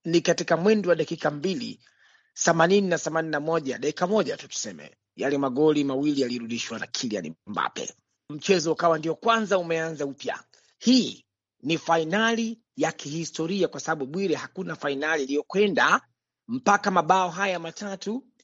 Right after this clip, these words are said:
halafu ikaenda mpaka penalti.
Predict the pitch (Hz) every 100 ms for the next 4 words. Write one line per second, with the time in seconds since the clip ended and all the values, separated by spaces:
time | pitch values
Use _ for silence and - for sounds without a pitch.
0 | _ _ - 165 185 190 185 190 226 202
1 | 180 170 180 175 175 131 190 180 175 156
2 | - 127 -